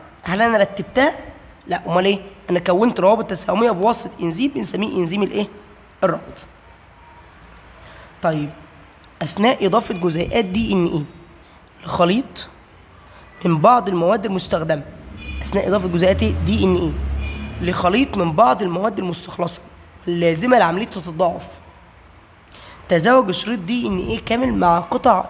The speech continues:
دي ان ايه. اي المواد التاليه لم تتواجد في هذا الخليط؟ بالراحه، انا في شريط كامل مع قطع، يبقى اكيد، اكيد الانزيم اللي ناقص هنا هو الانزيم اللي بيربط القطع دي مع بعضها،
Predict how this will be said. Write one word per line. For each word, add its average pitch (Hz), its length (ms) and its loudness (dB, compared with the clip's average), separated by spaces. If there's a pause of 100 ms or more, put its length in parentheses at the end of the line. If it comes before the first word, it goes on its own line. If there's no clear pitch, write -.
دي 185 260 -4
ان 175 140 -2
ايه. 165 200 -6 (800)
اي 240 120 4
المواد 214 320 4
التاليه 214 260 2
لم 233 180 0
تتواجد 214 480 2
في 180 200 0
هذا 202 160 2
الخليط؟ 160 360 -4 (560)
بالراحه، 165 540 -2
انا 165 100 -6
في - 260 -10
شريط - 240 -4
كامل 277 300 2 (680)
مع 175 180 4
قطع، 170 380 -4 (1700)
يبقى 165 220 -4
اكيد، 202 400 -2 (100)
اكيد 240 320 -2 (260)
الانزيم 175 400 -2
اللي 196 100 2
ناقص 214 320 2
هنا 247 100 4
هو 233 60 6
الانزيم 190 340 -2
اللي 185 200 -2 (240)
بيربط 214 360 2
القطع - 300 0
دي 185 120 -4
مع 233 140 6
بعضها، 240 460 2